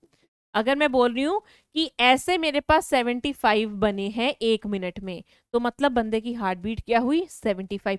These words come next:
per minute। मैंने टी और पी देखा ही नहीं, मैंने सिर्फ क्यूआरएस कॉम्प्लेक्स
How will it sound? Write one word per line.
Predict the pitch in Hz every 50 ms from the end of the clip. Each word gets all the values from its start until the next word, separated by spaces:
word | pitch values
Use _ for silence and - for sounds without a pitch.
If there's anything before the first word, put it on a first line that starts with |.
| - 202
per | 190 180
minute। | 180 190 220 285 381 - _ _ - _ _ _
मैंने | 240 247 254 269 302 320
टी | - - 285 277 277 285
और | 294 302 302 - _ _ _
पी | 294 277 285 294
देखा | 247 254 240 - - 269
ही | 262 269
नहीं, | 285 330 330
मैंने | 285 247 240 254
सिर्फ | - - 277 - _
क्यूआरएस | - 220 196 196 196 208 -
कॉम्प्लेक्स | - - 196 190 - 208 226 311 466 - - -